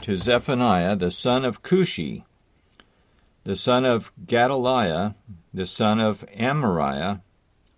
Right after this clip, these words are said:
the son of Hezekiah, or Hezekiah, in the days of Josiah the son of Amon, king of Judah. "I will utterly consume all things from off the land," says the Lord.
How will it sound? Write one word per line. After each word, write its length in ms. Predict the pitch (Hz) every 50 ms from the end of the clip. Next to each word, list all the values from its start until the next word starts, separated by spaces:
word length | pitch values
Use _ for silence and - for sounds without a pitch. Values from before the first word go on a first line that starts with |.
| -
the 200 | - 90 101 104
son 460 | 98 - - 131 123 120 117 117 120 -
of 340 | - 98 104 101 92 82
Hezekiah, 720 | 95 120 120 117 110 - 117 - - - 110 92 90 - - - -
or 180 | 104 101 98
Hezekiah, 840 | 90 92 151 151 151 143 - - - 104 90 90 87 80 87 104 104 - _ _ _ _ _ _ _ -
in 120 | 107 110
the 120 | 110 107
days 440 | 95 101 123 131 139 143 139 127 -
of 100 | 139 127
Josiah 640 | 113 135 139 127 - - 139 127 120 104 90 85 87
the 140 | 85 90 90
son 300 | - - 117 107 107 110
of 140 | 113 104 110
Amon, 760 | 113 110 110 113 117 117 117 104 90 82 85 87 95 104 104 - _ _ _ _ _ _ _ _ _ _ _ _ _ _ _ _ _ _ _ _ _ _ _ _ _ _ _ _ _ _ _ _ _ _ _ _ _ - - -
king 260 | - - 107 101 98 98
of 100 | 98 87
Judah. 420 | - 104 107 98 85 76 - - _ _ _ _ _ _ _ _ _ _ _ _ _ _ _ _ -
"I 240 | 110 117 127 131 135
will 340 | 131 127 127 127 127 - -
utterly 500 | - 123 127 131 131 131 131 127 127 117
consume 760 | - - 120 117 113 - - 143 135 131 131 131 127 131 - -
all 400 | - 120 127 131 131 131 131 127
things 520 | - - 139 143 127 110 104 117 123 107
from 280 | - - 113 113 113 123
off 300 | 127 127 131 127 - -
the 120 | 127 123
land," 520 | 127 143 156 151 143 131 107 107 120 123 110
says 460 | - - 131 127 135 139 123 - -
the 140 | 143 143 143
Lord. 540 | 156 170 180 165 117 90 80 - - -